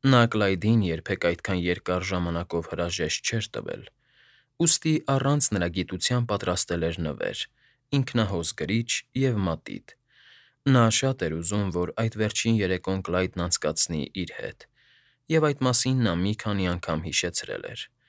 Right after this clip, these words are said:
Իսկ Կլայդը իր հերթին մտադիր էր այս վերջին երեկոն նրան անակնկալի բերել, նվիրելով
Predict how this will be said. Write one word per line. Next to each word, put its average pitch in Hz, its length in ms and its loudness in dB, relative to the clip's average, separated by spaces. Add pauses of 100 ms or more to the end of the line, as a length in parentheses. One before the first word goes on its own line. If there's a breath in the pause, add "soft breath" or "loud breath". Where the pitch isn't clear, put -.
(600 soft breath)
Իսկ - 320 4
Կլայդը 98 540 2 (220)
իր 127 180 -2
հերթին 127 440 -2
մտադիր 98 520 0
էր 95 160 -2
այս 117 200 -2
վերջին 110 440 0
երեկոն 98 500 0 (120)
նրան 110 420 2
անակնկալի 98 760 -2
բերել, - 360 -6 (640 soft breath)
նվիրելով 113 680 2